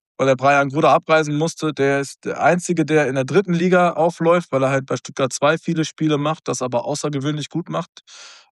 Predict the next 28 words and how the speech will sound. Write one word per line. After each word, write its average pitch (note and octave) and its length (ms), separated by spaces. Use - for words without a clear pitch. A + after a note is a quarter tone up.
Ähm, C#3 420
und C#3+ 140
sonst D3+ 240
sind D3+ 160
wir D3 140
wirklich, D3+ 440
äh, C#3 300
nur C#3 140
mit D3 160
Bundesliga- C#3+ 500
und A2+ 180
Zweitligaspielern, D#3 1080
äh, C#3 360
ich C3+ 120
sag C#3+ 140
mal, C#3 160
beschenkt D#3 520
worden D#3 240
in D3+ 100
diesen, D3+ 240
in D3 120
den D3 120
letzten D3+ 300
Jahren. D#3 360
Und, D3 520
äh, C#3 420
da, C3 540
da A#2+ 480